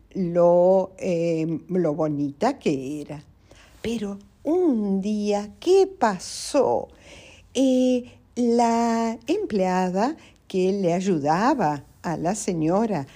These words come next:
a servir el té, la, eh, trajo a la mesa, pero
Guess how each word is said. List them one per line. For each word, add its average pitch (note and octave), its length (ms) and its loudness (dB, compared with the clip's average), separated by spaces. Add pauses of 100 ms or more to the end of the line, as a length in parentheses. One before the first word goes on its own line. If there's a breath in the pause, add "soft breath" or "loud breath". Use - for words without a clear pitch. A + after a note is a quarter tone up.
(180 soft breath)
a F3 80 -6
servir G#3+ 680 -4
el B3+ 280 -2
té, D#3+ 360 -4 (580 soft breath)
la, C4+ 680 2 (140)
eh, A3+ 580 0
trajo F4+ 680 0 (100)
a E3+ 160 0
la B3+ 180 2
mesa, C4 560 0 (640 soft breath)
pero D#4 420 2